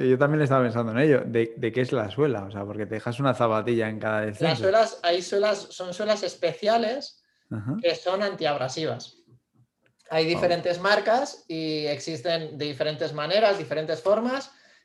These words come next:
Speaker 2: y son suelas antiabrasivas que son más, o sea,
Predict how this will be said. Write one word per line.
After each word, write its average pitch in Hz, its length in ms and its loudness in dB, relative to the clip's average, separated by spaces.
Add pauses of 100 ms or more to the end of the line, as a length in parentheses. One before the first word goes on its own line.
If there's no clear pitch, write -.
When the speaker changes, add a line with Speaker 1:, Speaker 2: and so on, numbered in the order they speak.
(120)
Speaker 2:
y 156 580 0
son 175 200 -4
suelas 190 420 0
antiabrasivas 165 1040 0
que 151 100 -6
son 165 220 -4
más, 170 380 -2
o - 20 -18
sea, 143 380 -2